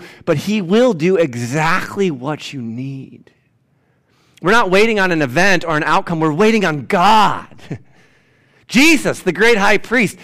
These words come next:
and he will come. His high priesthood is eternal. <laughs> He's the great intercessor. We're, we're waiting on God to show up.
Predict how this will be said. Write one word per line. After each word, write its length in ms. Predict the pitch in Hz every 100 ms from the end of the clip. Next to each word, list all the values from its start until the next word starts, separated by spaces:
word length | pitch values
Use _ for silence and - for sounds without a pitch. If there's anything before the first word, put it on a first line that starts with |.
| -
and 140 | - 156
he 140 | 175
will 280 | 156 180 214
come. 320 | - 196 170 - -
His 220 | - 170 -
high 240 | 175 185
priesthood 500 | 185 - 180 - 165
is 140 | 123
eternal. 520 | 104 - - 107 98 - -
<laughs> 100 | 180 - _ _ - _ _ _ _ _ _
He's 220 | - 143
the 100 | 131
great 500 | 110 120 156 175 170
intercessor. 800 | 143 107 107 - - - - 117 _ _ _ _ _ _ _ _ _ - - -
We're, 120 | 175
we're 240 | 127 165 175
waiting 280 | 208 220
on 120 | 185 143
God 500 | 160 185 185 143 110
to 40 |
show 380 | - - 117 117
up. 280 | 117 -